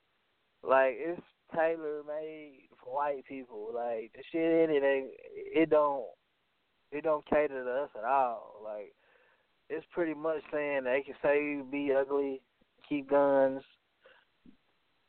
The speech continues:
They can be silent if they, if you ask them a question in court. Like, it's crazy, man. Like, it's, it, it's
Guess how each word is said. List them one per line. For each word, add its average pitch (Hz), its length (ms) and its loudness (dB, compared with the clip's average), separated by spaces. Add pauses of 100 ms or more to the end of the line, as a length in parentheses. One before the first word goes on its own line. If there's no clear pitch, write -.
They 131 140 6
can 131 140 -8
be 131 260 -8
silent 139 480 4
if 131 160 -8 (120)
they, 131 260 -4
if 113 160 -14
you 139 120 -8
ask 131 220 0
them 127 140 -18
a - 100 -20
question 139 320 -6
in 131 80 -10
court. 127 280 -6
Like, 131 180 -2
it's 254 140 -6
crazy, 139 520 -4
man. 127 340 -4
Like, 120 160 -12
it's, 170 220 -10 (800)
it, - 360 -12 (120)
it's 180 260 -2